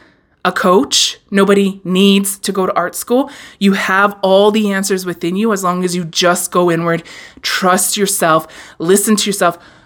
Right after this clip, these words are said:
be able to look at the other end of the stick, open your perspective or let it go so that the solution can come to you. Even people, I know my mom is incredibly, incredibly talented and artistic.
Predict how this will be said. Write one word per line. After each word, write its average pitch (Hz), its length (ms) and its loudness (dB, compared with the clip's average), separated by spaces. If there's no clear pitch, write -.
be 214 180 4
able 247 180 4
to 254 120 0
look 202 500 0
at 202 140 -10
the 185 160 -2
other 180 180 0
end 180 200 -4
of 170 100 -8
the 160 80 -4
stick, - 800 -2
open 214 420 4
your 202 100 0
perspective 202 720 -2
or 175 140 2
let 170 420 0
it 208 280 -2
go 170 320 2
so 214 200 -2
that 175 160 -4
the 165 100 -10
solution 160 540 -6
can 165 200 -10
come 185 360 0
to 233 160 2
you. 269 300 4
Even 269 340 2
people, 247 540 2
I 196 100 0
know 226 160 4
my 220 160 4
mom 190 340 2
is 175 120 -6
incredibly, 196 880 0
incredibly 214 760 0
talented 180 520 -4
and 165 160 -12
artistic. 165 640 -6